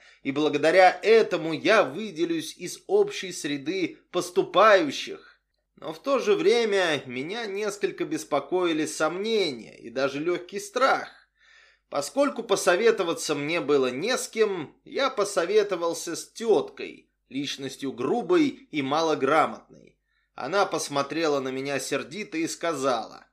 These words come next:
"Молчи, дурак!" и постучала пальцем по лбу. Я обругал ее в ответ, но тем не менее это "молчи, дурак" подействовало на меня нехорошо. И в последний момент я струсил.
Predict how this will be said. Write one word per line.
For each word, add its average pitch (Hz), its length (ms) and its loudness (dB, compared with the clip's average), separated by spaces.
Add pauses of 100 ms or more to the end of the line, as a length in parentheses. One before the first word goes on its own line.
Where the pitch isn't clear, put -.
(120)
"Молчи, 156 540 -4
дурак!" 147 680 0 (420)
и - 140 -8
постучала 143 720 -2
пальцем 120 500 -2
по 113 120 -4
лбу. 107 520 -6 (540)
Я 151 560 2
обругал 143 640 4
ее 117 220 -2
в 117 80 0
ответ, 170 560 -2
но 135 220 -12
тем 240 340 -4
не 220 100 -2
менее 208 540 2
это 170 800 2
"молчи, 175 560 2
дурак" 170 680 0 (380)
подействовало 156 800 -2
на 151 120 -4
меня 151 320 -6
нехорошо. 151 880 -2 (580)
И 269 140 0
в - 80 -8
последний 202 600 2
момент 151 600 -4
я 123 260 2
струсил. 127 880 -10